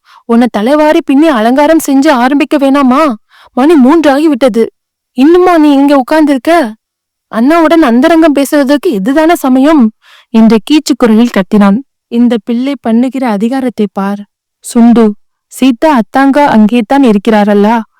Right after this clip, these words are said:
இங்கே வருவதற்காக சொல்லவில்லையா?" என்று கேட்டாள் லலிதா. "சீதா அத்தாக்காவும் தான் உன்னை உடனே புறப்பட்டு வரச் சொன்னாள். இங்கே அவள் வரமாட்டாளாம். ஏன் என்று தெரியவில்லையா? மிஸ்டர் கே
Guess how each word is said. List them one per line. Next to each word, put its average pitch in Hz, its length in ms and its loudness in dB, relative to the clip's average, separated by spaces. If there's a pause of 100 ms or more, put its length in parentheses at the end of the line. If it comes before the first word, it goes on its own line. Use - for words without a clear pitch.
(260)
இங்கே 247 320 2
வருவதற்காக 262 600 0 (140)
சொல்லவில்லையா?" 220 680 2 (360)
என்று 220 300 2
கேட்டாள் 208 420 -2
லலிதா. 196 400 -2 (520)
"சீதா 277 580 -2
அத்தாக்காவும் 262 680 0
தான் 285 240 2
உன்னை 220 320 2
உடனே 226 420 0
புறப்பட்டு 240 460 -4
வரச் 214 220 0
சொன்னாள். 208 420 0 (380)
இங்கே 247 320 2
அவள் 226 240 0
வரமாட்டாளாம். 214 800 0 (280)
ஏன் 277 300 2
என்று 254 240 2
தெரியவில்லையா? 220 800 0 (280)
மிஸ்டர் 233 400 0
கே 277 180 2